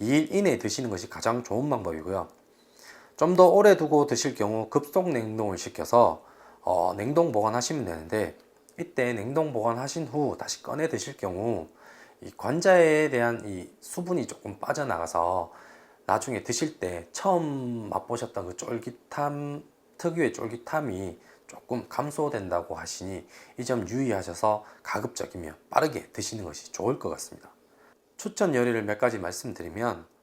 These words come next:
저희가 선보였던 요리였죠. 통관자 버터구이가 있고요. 그리고 관자 크림 파스타, 그 외에 관자 샐러드가 있고, 저희가 흔히 접했던 관자 삼합 같은 그런 요리들이 있으니,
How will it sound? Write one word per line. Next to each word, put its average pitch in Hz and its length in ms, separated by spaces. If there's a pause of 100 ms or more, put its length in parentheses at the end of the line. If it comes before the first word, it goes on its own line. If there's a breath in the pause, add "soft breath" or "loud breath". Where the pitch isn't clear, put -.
(120)
저희가 123 240
선보였던 143 580
요리였죠. 92 500 (580 loud breath)
통관자 196 500
버터구이가 113 500
있고요. 117 320 (460)
그리고 107 280
관자 143 400
크림 123 200
파스타, - 480 (640 soft breath)
그 104 360
외에 139 520
관자 135 360
샐러드가 120 560
있고, 151 540
저희가 104 320
흔히 156 300
접했던 131 800 (300 loud breath)
관자 120 300
삼합 123 340
같은 78 380 (380 loud breath)
그런 113 140
요리들이 110 340
있으니, 101 500